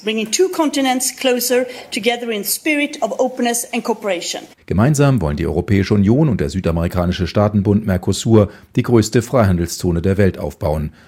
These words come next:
Speaker 2: größer noch als jefta, das Abkommen der E U mit Japan, das seit ersten Februar in Kraft ist.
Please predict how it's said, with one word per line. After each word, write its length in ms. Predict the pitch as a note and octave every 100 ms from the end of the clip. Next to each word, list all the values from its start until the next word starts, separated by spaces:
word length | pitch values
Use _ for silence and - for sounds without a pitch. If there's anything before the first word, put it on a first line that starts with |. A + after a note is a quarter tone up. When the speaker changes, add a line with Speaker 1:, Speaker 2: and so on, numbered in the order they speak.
| -
Speaker 2:
größer 360 | A2+ A#2 A2+
noch 200 | G#2 G2+
als 180 | - -
jefta, 500 | G#2 F#2+ - F#2 F2+ - -
das 200 | A2 -
Abkommen 380 | - - F2+ F2
der 140 | F2+
E 60 | G2
U 200 | G2+ F#2
mit 160 | G2+
Japan, 520 | G2 A2+ G2 E2 D#2 - _
das 160 | - E2+
seit 140 | G2+
ersten 360 | - F#2+ - G2+
Februar 480 | - G2 E2 E2 D2+
in 80 | E2+
Kraft 320 | G2 - -
ist. 300 | - -